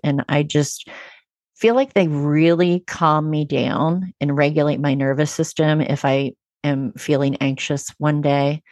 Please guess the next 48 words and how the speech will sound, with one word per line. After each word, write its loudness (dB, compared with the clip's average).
Um, -6
there 2
are 2
many 0
others 2
that -2
you 0
can 0
tap 0
into 0
in 0
healthy 0
ways 0
to -2
regulate -2
your -6
emotions. -8
Besides 0
the 0
tapping, -2
humming, -2
singing, -4
petting -2
your -2
dog, 0
you -10
can -4
go 0
for -2
a 2
walk, 0
you -8
can -8
exercise. -4
I -6
mean, -2
there's -2
just -4
so 2
many 0
ways. -2
Another 4
way 4
that 2
I 0
can -2
tell 2
that -2